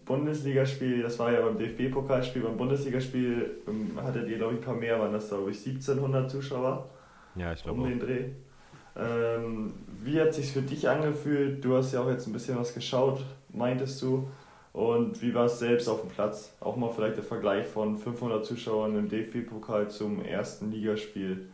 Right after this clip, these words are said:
Speaker 1: mit siebzehnhundert.
Speaker 2: Ja, ich fand, äh, dass die siebzehnhundert echt nochmal ein, ein Haufen mehr waren, also ist ja logisch, aber das auch stimmungsmäßig,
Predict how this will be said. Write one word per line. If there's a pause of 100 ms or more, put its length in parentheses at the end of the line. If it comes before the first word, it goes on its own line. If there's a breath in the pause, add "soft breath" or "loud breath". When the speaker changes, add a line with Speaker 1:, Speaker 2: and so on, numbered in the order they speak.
(200 loud breath)
Speaker 1:
mit
siebzehnhundert. (1000 soft breath)
Speaker 2:
Ja,
ich
fand,
äh,
dass
die
siebzehnhundert
echt (1120)
nochmal
ein,
ein
Haufen
mehr
waren,
also
ist
ja
logisch,
aber
das
auch (340)
stimmungsmäßig,